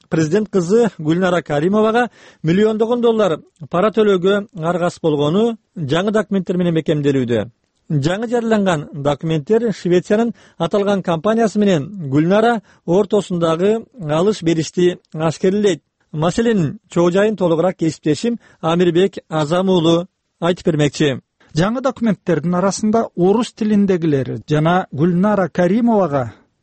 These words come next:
Speaker 2: жакын адамдын колунан жазылган көрсөтмөлөр да бар. Журналисттердин карамагындагы документтердин бири Telia Sonera жаңы эки миллион уюлдук телефон колдонуучулары үчүн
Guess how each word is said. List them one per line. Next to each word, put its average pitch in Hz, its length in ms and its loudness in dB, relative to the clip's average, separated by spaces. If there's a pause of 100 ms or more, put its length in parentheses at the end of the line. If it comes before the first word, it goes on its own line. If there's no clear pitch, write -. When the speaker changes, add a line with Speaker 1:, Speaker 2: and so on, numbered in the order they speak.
(140)
Speaker 2:
жакын 139 400 0
адамдын 220 380 2
колунан 226 360 2
жазылган 202 460 0
көрсөтмөлөр 165 760 -2
да 139 140 0
бар. 123 160 -2 (680)
Журналисттердин 190 640 0
карамагындагы 220 640 0
документтердин 185 880 -2
бири 135 380 -2 (180)
Telia 180 360 0
Sonera 151 680 -4 (240)
жаңы 185 480 2 (100)
эки 208 380 0
миллион 214 380 2
уюлдук 156 480 -2
телефон 196 500 0 (100)
колдонуучулары 170 840 0
үчүн 233 320 -2